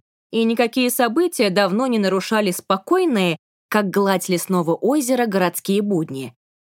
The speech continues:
До вчерашнего дня. Именно тогда всюду появились яркие афиши.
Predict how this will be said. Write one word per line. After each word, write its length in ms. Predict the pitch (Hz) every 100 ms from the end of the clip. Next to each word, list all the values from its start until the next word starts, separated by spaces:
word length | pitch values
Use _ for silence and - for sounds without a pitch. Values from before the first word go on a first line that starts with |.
| _ -
До 120 | 156
вчерашнего 600 | 180 196 196 208 247 262
дня. 440 | 269 311 233 123 - _ _ _ _ _ -
Именно 480 | 214 185 170 151 -
тогда 680 | 151 143 151 165 494 220 143 _ _ _ _
всюду 420 | - - 294 240
появились 800 | - 196 185 147 202 196 185 - _ _ _
яркие 640 | 180 170 185 165 - 190 190
афиши. 800 | 190 185 - 208 147 - 123